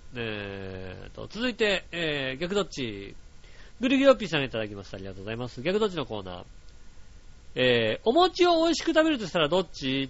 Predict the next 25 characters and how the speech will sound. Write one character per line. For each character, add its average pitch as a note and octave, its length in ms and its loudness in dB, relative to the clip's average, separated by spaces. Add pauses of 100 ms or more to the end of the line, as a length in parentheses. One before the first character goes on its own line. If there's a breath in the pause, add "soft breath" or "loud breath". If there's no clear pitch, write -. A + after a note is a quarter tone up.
(160)
ど G#3+ 100 6
れ B3 80 10
が F3 80 6
い C#3+ 40 4
い - 20 4
で C3 100 2
す - 80 -18
か？」 A2+ 280 0
と - 80 -12
い A2+ 40 -14
う。 - 40 -16 (920)
「安 F#3+ 120 6
倍 C#4+ 140 6
川 F4 180 8
餅、 B3+ 280 2
磯 G3+ 140 2
辺 D4 100 2
餅、 F#3 240 2
ず G#3+ 120 0
ん B3+ 40 0
だ C#4+ 100 6
餅、 A3 200 6
お E3+ 60 8
汁 A#3 220 2
粉」 A#3 160 10